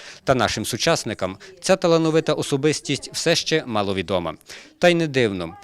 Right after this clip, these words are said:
адже твори Цеглинського вийшли друком у дві тисячі третьому році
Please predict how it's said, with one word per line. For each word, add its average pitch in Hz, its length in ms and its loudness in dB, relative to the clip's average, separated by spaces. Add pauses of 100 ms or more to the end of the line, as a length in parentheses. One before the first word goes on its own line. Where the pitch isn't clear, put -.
адже 135 240 0
твори 185 260 0
Цеглинського 151 800 2
вийшли 131 360 0
друком 151 500 0
у 143 80 -2
дві 120 140 -4
тисячі 110 400 -4
третьому 143 380 0
році 104 340 -2